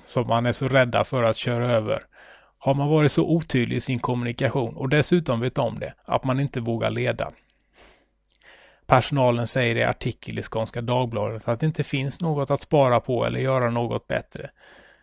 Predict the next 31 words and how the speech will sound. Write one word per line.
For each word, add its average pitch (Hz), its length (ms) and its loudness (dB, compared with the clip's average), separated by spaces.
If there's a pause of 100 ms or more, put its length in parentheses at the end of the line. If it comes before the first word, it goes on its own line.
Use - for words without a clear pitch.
(120)
Ändå 156 340 2
så 151 120 -2
är 151 60 2
man 143 160 0
orolig 131 420 2
för - 120 -4
en 120 100 -4
kommande 120 440 -2
privat 120 400 -4
drift 127 320 -6
av 117 80 -4
verksamheten. - 720 -6 (540)
Det 151 100 4
går 165 240 4
i 160 40 0
mitt 170 280 -4
huvud 143 240 0
inte 135 200 -4
riktigt 123 380 -6
ihop. - 280 -8 (100)
Antingen 160 460 0
är 180 60 -2
verksamheten 170 680 -2
optimal 156 560 0
och 151 100 -4
då 131 120 -2
kommer 127 260 -4
ingen 151 220 -2
kunna 120 240 -4
bräcka 127 400 -2
kommunen. 123 460 -8